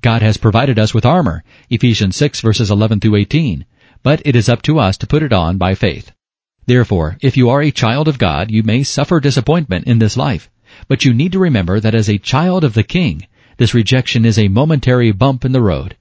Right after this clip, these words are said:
You have a choice to either allow that bump to derail you and walk wounded, or you can choose to claim the heritage of a child of God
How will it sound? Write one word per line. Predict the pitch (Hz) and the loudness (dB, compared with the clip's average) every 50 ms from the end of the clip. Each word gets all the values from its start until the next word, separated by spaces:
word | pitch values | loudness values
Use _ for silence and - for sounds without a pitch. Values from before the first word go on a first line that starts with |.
| _ _ _ _ _ _ _ _ _ _ _ _ | _ _ _ _ _ _ _ _ _ _ _ _
You | - - 123 | -4 0 0
have | 113 139 156 196 | 2 2 0 0
a | 107 | -2
choice | 98 - - 143 139 120 101 92 | -4 0 0 0 2 2 0 0
to | - 131 - | -2 -4 -2
either | 131 123 110 117 107 110 - - | 0 0 2 2 0 0 -2 -2
allow | 107 98 95 101 101 117 127 | -4 -2 0 0 0 0 0
that | 117 113 110 101 95 101 | 2 2 0 0 -2 -2
bump | 101 104 120 135 - | 0 0 0 0 -2
to | - 110 | -4 -6
derail | 95 - 143 151 117 117 117 131 139 | -2 0 0 2 4 2 2 2 2
you | 127 90 80 90 117 123 _ _ _ _ _ _ - | 0 0 -2 -2 -4 -4 _ _ _ _ _ _ -10
and | - | -6
walk | 82 82 95 123 123 - - | -2 0 0 0 0 0 2
wounded, | 107 131 170 175 110 71 60 - - _ _ _ _ _ _ _ _ - | 2 2 2 2 -2 -4 -8 -10 -18 _ _ _ _ _ _ _ _ -4
or | 117 123 | -2 0
you | 139 165 170 | 0 0 -2
can | - 143 117 | 0 -2 -2
choose | 101 - 151 180 180 - | 0 2 2 2 2 0
to | - 120 | -2 -4
claim | - - 131 151 165 160 | 0 0 0 0 0 0
the | 139 113 | 0 0
heritage | 80 120 131 147 147 123 139 139 147 - | 0 0 0 0 0 0 0 -2 0 0
of | 113 87 | -2 -2
a | 98 | -2
child | 95 - - 110 120 131 143 139 | -4 -2 -2 -2 0 0 0 0
of | 139 120 | -2 -2
God | - 104 87 76 69 76 82 | -2 -2 -2 0 -2 -4 -6